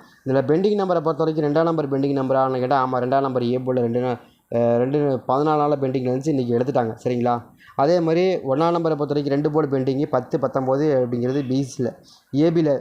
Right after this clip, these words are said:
பெண்டிங் நம்பர். அதே மாதிரி மூணாம் நம்பர் பெண்டிங் நம்பர் வந்து சி போர்டில் பெண்டிங் நம்பரா இருக்கு. சரிங்களா? அதே மாதிரி நாலாம் நம்பரை பொறுத்த வரைக்கும் நாலாம் நம்பர் வந்து இருபத்தி ஆறு நாளா சி போர்டில் பெண்டிங்ல நிக்குது. அதே மாதிரி ஒன்ப-, அஞ்சாம் நம்பரை பொறுத்த வரைக்கும் அஞ்சாம் நம்பர் ஏ போர்டில் ஒன்பது நாளா இருக்கு. சரிங்களா?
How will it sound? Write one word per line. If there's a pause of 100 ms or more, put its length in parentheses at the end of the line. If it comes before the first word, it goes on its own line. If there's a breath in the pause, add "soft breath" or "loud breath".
பெண்டிங்
நம்பர்.
அதே
மாதிரி
மூணாம்
நம்பர்
பெண்டிங்
நம்பர்
வந்து
சி
போர்டில்
பெண்டிங்
நம்பரா
இருக்கு.
சரிங்களா? (440 loud breath)
அதே
மாதிரி
நாலாம்
நம்பரை
பொறுத்த
வரைக்கும்
நாலாம்
நம்பர்
வந்து
இருபத்தி
ஆறு
நாளா
சி
போர்டில்
பெண்டிங்ல
நிக்குது. (500 loud breath)
அதே
மாதிரி
ஒன்ப-,
அஞ்சாம்
நம்பரை
பொறுத்த
வரைக்கும்
அஞ்சாம்
நம்பர்
ஏ
போர்டில்
ஒன்பது
நாளா
இருக்கு.
சரிங்களா?